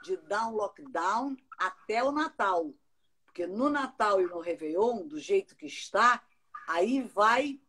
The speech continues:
a vaca vai pro brejo. Em janeiro,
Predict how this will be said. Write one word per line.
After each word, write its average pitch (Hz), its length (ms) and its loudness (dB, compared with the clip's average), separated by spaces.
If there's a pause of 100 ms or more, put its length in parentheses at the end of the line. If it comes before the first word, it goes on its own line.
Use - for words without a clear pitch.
(480)
a 175 120 4
vaca 202 340 -2
vai 226 200 -2
pro 277 120 -10
brejo. 208 520 -2 (880)
Em - 60 -14
janeiro, 190 920 2